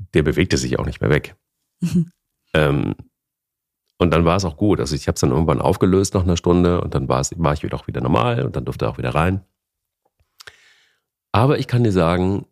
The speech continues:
Speaker 1: es war wieder so eine Geschichte, wo du einfach auch feststellst, es hilft immer,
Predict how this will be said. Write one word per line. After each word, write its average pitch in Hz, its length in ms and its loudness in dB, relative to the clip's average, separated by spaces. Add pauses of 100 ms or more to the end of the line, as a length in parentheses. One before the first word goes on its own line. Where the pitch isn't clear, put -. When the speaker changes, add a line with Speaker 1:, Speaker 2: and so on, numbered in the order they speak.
Speaker 1:
es - 180 -6
war 85 160 2
wieder 101 200 0
so 101 160 0
eine 82 200 0
Geschichte, 90 480 -2
wo 80 120 2
du 85 400 0 (140)
einfach 90 340 -2
auch 78 140 0
feststellst, - 720 -2 (160)
es - 260 2
hilft - 420 0
immer, 131 420 0